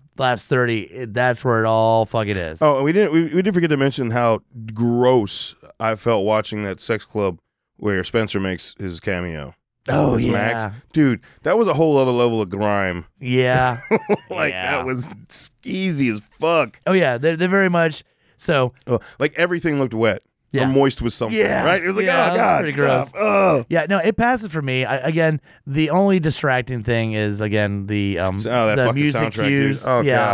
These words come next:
Speaker 2: God. It's
Speaker 1: But,
Speaker 2: like
Speaker 1: but you know what's missing pretty much at the last thirty of the movie?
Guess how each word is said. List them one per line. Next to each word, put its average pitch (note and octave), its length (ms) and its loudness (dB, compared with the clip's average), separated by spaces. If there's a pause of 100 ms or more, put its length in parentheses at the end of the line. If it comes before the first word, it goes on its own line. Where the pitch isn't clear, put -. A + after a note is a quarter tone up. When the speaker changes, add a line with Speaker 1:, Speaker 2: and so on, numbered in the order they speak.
Speaker 2:
God. C3+ 100 -10 (400)
It's - 100 -10
Speaker 1:
But, D3 40 -2
Speaker 2:
like E3+ 200 -2 (300)
Speaker 1:
but C#3+ 60 -6
you D3 60 -6
know F#3+ 80 2
what's - 200 -6
missing F3+ 500 2
pretty D3+ 200 0
much C#3 320 -2
at B2 140 -8
the B2+ 80 -8
last C3 280 2
thirty C3 260 2
of C3 60 2
the C3 60 0
movie? C#3+ 360 2